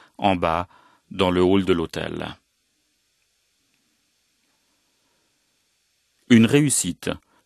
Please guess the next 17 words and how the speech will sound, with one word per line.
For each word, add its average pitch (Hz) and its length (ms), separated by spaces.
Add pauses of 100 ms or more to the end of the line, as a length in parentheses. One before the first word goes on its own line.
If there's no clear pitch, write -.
comme 147 200
si 117 240
Raymond 127 300
Chandler 120 480 (100)
et 92 160
Philip 143 320
K. 120 180
Dick 110 360
avaient 101 260
fumé 135 300
un 101 160
joint 104 460
en 104 120
compagnie 117 500
d'Isaac 120 460
Bashevis 113 400
Singer. 85 500